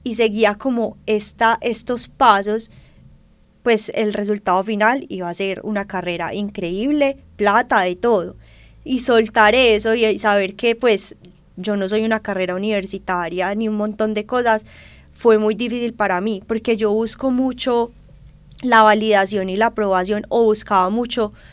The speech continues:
a partir de mi vida profesional. Y ya estoy tratando de no,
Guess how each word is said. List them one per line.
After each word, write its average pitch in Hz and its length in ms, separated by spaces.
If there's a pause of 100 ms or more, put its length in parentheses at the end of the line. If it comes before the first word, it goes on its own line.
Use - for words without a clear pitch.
(340)
a 220 160
partir 208 400
de 190 160
mi 202 760
vida 196 320
profesional. 185 720 (600)
Y 233 180
ya 214 180
estoy 214 300
tratando 220 560
de 196 240 (600)
no, 208 640